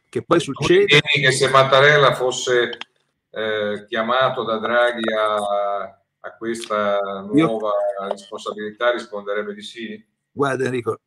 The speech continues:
Speaker 1: io credo che Mattarella sia una persona, eh, lo ha dimostrato sempre nel suo settennato, di estrema serietà. Realmente lui è contrario alla rielezione e ha dato segni chiarissimi in questo senso.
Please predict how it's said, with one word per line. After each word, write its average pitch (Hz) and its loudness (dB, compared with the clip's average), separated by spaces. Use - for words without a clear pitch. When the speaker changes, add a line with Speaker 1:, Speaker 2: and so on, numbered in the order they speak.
Speaker 1:
io 143 -2
credo 127 2
che 120 -8
Mattarella 131 -2
sia 113 -6
una 110 -6
persona, 117 -6
eh, - -20
lo 110 -6
ha 107 -4
dimostrato 107 -6
sempre 120 0
nel 107 -10
suo - -8
settennato, 113 -4
di 107 -8
estrema 117 -2
serietà. 104 -8
Realmente 120 0
lui 117 -2
è 110 -4
contrario 110 -2
alla 104 -2
rielezione 101 -8
e 120 -8
ha - -10
dato 120 -4
segni 117 -6
chiarissimi 120 -4
in 101 -14
questo 98 -8
senso. - -16